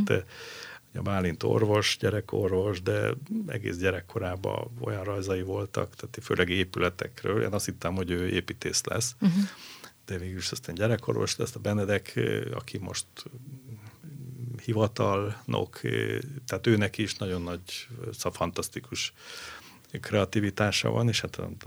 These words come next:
Speaker 2: Ro-, Rozinak is. Tehát, <clears throat>
Speaker 1: Mhm.
Speaker 2: tehát ilyen alapon valószínű, hogy ez genetikailag megvan, de hát mindenki mást választott, kivéve Anna, aki, aki ezt a
Speaker 1: Igen.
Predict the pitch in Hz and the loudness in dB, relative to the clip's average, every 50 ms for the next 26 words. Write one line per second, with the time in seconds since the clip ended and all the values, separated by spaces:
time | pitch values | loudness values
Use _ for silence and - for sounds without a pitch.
0 | - - - 90 - 101 92 90 92 85 80 78 92 - - - - - - - | -10 -6 -6 -4 -2 0 0 0 -2 -6 -6 -8 -10 -6 -6 -6 -6 -6 -4 -2
1 | - - - - - - - - 165 151 120 123 - - - - - - _ - | -4 -4 -4 -2 6 10 12 12 12 12 12 12 6 0 -8 -16 -20 -20 _ -2
2 | - 170 165 196 196 185 - - - - - 117 127 156 135 127 120 120 113 110 | 0 2 4 4 2 2 -2 -6 -6 2 4 4 6 6 6 8 8 10 8 6
3 | - - 117 113 113 110 117 113 110 107 - - - 104 101 101 95 101 98 98 | 6 4 0 2 2 4 4 4 4 4 2 0 0 0 0 0 -2 -2 -2 -2
4 | 95 95 92 104 104 95 - - 101 113 - 113 104 101 104 98 104 104 107 92 | -2 0 2 2 2 2 0 -2 -6 -2 0 0 0 0 0 0 2 2 2 2
5 | 90 90 90 98 117 123 123 - - - - - - - - - 113 107 110 107 | 0 0 2 4 4 4 4 2 -2 -8 -14 -16 -16 -8 2 4 4 4 4 2
6 | 107 - 107 98 92 95 92 - - - 98 50 50 - - - - - - - | 0 -2 -6 -4 -4 -4 -4 -6 -6 -6 -4 -4 -2 -4 -6 -8 -12 -20 -20 -18
7 | - - - - - - - _ - - 50 50 50 50 - - - - - - | -20 -18 -18 -20 -20 -20 -18 _ -4 -2 0 0 0 0 -2 0 0 -2 -2 0
8 | - - - - - - 50 - 107 104 101 101 98 92 - - 113 - - - | -4 -4 -4 -4 -2 -2 0 0 2 0 0 -2 -4 -6 -4 -2 -2 -2 -2 -4
9 | - - - - - - - - - - 101 - - - - - - - - 185 | -6 -8 -6 -6 -4 -6 -6 -6 -6 -8 -8 -8 -12 -20 -20 -18 -8 0 2 4
10 | 185 190 196 202 196 190 | 4 4 4 0 -2 -4